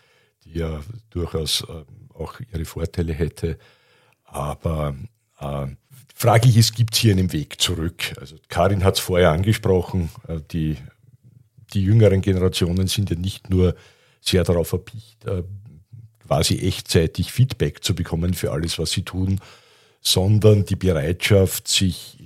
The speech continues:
einen Job voll einzulassen, sprich vierzig Stunden und möglicherweise auch mehr dafür zu arbeiten,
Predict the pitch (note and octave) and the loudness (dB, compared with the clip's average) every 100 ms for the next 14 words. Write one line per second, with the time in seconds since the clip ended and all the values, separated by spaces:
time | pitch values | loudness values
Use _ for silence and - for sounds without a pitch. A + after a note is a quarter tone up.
0 | E2+ E2 D#2+ E2+ F2+ - F2+ F2+ - - | -20 -14 -6 -2 -2 0 0 -2 -4 -16
1 | - F2 G2+ - G2+ G2+ - F#2+ F2+ - | -4 2 2 2 0 2 2 4 4 2
2 | G2+ - F2+ F2+ - - - _ - F#2 | -2 -4 -2 -2 -4 -14 -20 _ -8 -8
3 | - F#2+ - F2 D#2+ F2 E2+ E2 D#2+ D2+ | -6 -6 -4 -6 -6 -8 -6 -6 -6 -6
4 | D#2+ D2+ C#2+ C#2+ C2 C2+ F2 A2 - F#2+ | -6 -6 -6 -10 -12 -8 -4 -4 -2 -4
5 | - - D#2 - - F2 | -4 -4 -4 -4 -4 -4